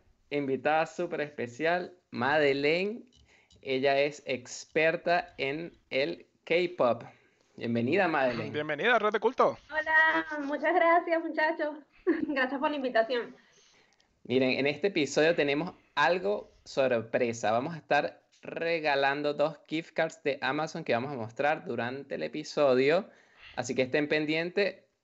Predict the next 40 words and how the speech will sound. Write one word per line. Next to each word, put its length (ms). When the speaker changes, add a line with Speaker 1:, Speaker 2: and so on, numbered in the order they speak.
Speaker 1:
Cuando 220
vean 160
el 180
código, 580
escríbanlo 880
en 140
el 100
último 400
post 280
de 180
Instagram 580
de 120
Red 160
de 140
Culto. 520
El 160
primero 400
que 60
lo 100
coloque 220
en 60
los 100
comentarios 580
se 140
lo 100
gana. 300
Son 260
dos 160
gift 260
cards. 200
Van 100
a 60
aparecer 600
random 480
en 60
el 120
episodio. 460
Bueno, 200
pero 160
conti-, 380